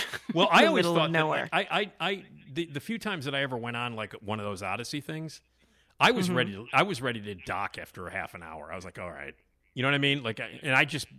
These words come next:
Speaker 2: began drinking, you know? <laughs> I was like, "Okay."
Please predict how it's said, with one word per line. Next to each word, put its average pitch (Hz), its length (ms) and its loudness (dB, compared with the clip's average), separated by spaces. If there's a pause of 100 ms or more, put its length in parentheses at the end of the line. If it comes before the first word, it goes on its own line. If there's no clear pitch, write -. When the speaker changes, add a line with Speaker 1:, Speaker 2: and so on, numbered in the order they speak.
Speaker 2:
began 107 280 0
drinking, 113 380 -2 (280)
you 120 80 0
know? 120 180 6 (120)
<laughs> - 140 -10
I 165 40 -4
was - 320 -8
like, - 240 -4 (340)
"Okay." - 280 -14